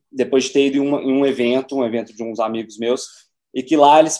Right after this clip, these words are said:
pediram, "Ah, você que gosta de foto, você que adora foto, faz umas fotos aqui pra gente." E a gente ficou fazendo, e ali eu vi uma oportunidade de negócio. Eu falei, "Opa, acho que eu, eu posso fazer isso ser um negócio." E que eu achei que foi, foi bem bacana.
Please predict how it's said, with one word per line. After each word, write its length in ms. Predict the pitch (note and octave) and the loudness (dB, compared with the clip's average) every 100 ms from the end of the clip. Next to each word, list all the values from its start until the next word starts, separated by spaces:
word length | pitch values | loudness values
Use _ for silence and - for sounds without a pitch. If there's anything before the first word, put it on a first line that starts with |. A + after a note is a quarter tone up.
| - | -8
pediram, 540 | D3+ C#3 D#3 D3+ D3+ | -8 -2 2 4 4
"Ah, 180 | E3 D#3+ | 2 0
você 160 | - | -2
que 120 | D3 C#3 | -8 0
gosta 240 | D#3 D3+ | -2 -2
de 100 | - | -2
foto, 280 | D3+ D#3+ D#3 | 4 4 4
você 60 | |
que 80 | C#3+ | -2
adora 220 | C#3 C#3+ | 2 2
foto, 300 | C#3 D3+ D3+ | 2 2 4
faz 160 | D#3 D#3+ | 4 2
umas 160 | E3 - | 0 0
fotos 220 | D3 D3 | 0 0
aqui 80 | C#3+ | -2
pra 160 | D3+ | 0
gente." 380 | D3 D#3 E3+ G3 | 0 -2 -4 -6
E 20 | |
a 40 | C#4 | -6
gente 220 | D#4+ - _ | -6 -8 _
ficou 220 | _ G3 | _ -6
fazendo, 380 | F#3+ G3 F3+ G3+ | -2 0 0 4
e 80 | G#3 | 4
ali 280 | F#3+ G3+ G#3+ | 4 0 0
eu 240 | G#3+ - _ _ | -2 -4 _ _
vi 100 | D3 | 2
uma 120 | F#3+ | 2
oportunidade 480 | G3 F#3 F#3+ E3+ E3+ | 4 0 2 4 2
de 40 | F3 | 2
negócio. 520 | E3+ C3 A2 - - _ _ _ _ _ | 2 2 2 -4 -20 _ _ _ _ _
Eu 80 | - | -12
falei, 200 | C3 C3 | -4 -2
"Opa, 320 | C3 A2+ G#2+ | -2 0 0
acho 280 | A2 - - | -2 -10 -10
que 380 | B2+ C3 C3+ - | -6 -4 -6 -10
eu, 240 | A#2+ A#2+ - | -8 -8 -8
eu 80 | G#2+ | -8
posso 800 | A#2 A#2 A#2+ - B2+ B2+ B2+ - _ _ _ _ | 0 0 0 -6 -2 0 -2 -6 _ _ _ _
fazer 320 | B2 G#2 C3+ | 0 2 0
isso 380 | C3 C3+ C#3+ - | 0 -2 -8 -12
ser 220 | - A#2 | -8 -6
um 80 | A2+ | -6
negócio." 560 | G#2+ F#2+ F2+ F2 - _ _ _ | -8 -6 -8 -8 -18 _ _ _
E 120 | B2 | -14
que 80 | A2+ | -2
eu 60 | B2+ | -2
achei 200 | - C#3+ | -2 -6
que 160 | C#3 | -8
foi, 280 | C3+ D3 C3+ - | -12 -10 -10 -4
foi 120 | C3+ | -2
bem 160 | C3 C3+ | 0 2
bacana. 680 | D3+ D3+ D3 C3+ D#3 F#3 | 0 -2 -4 -2 -4 -8